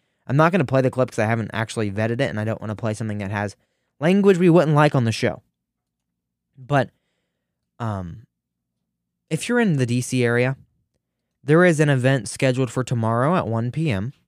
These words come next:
or eleven A M, I'm sorry. Be careful. Don't go near the Supreme Court. It is a trans day of vengeance to stop trans genocide. Uh, where a symbol at the Supreme Court is their goal. Wear a mask, bring a buddy.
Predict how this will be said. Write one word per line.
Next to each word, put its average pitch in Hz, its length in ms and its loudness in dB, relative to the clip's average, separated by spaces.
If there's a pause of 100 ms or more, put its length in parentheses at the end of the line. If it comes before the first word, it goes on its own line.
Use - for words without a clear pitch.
(140)
or 117 80 0
eleven 131 260 4
A 147 140 2
M, 107 80 -2
I'm 107 100 -6
sorry. 104 320 -4 (480)
Be 131 220 -2
careful. 127 520 -2 (200)
Don't 127 340 -4
go 131 160 2
near 123 380 -4 (440)
the 113 300 -2
Supreme 113 460 -2
Court. 131 300 -4 (880)
It 120 100 -8
is 123 100 0
a 120 120 2
trans 147 560 0
day 151 180 4
of 139 140 4
vengeance 127 720 0 (380)
to 143 100 -8
stop 127 380 0
trans 135 440 -2
genocide. 117 680 -4 (1160)
Uh, 98 240 -8
where 120 300 0
a 117 140 -4
symbol 165 400 2
at - 80 -2
the 135 80 -2
Supreme 117 480 -4
Court 175 260 2
is 135 100 0
their 127 120 0
goal. 151 300 4
Wear 123 180 4
a 107 60 0
mask, 123 460 -2
bring 120 280 -2
a 107 40 -2
buddy. 110 460 -2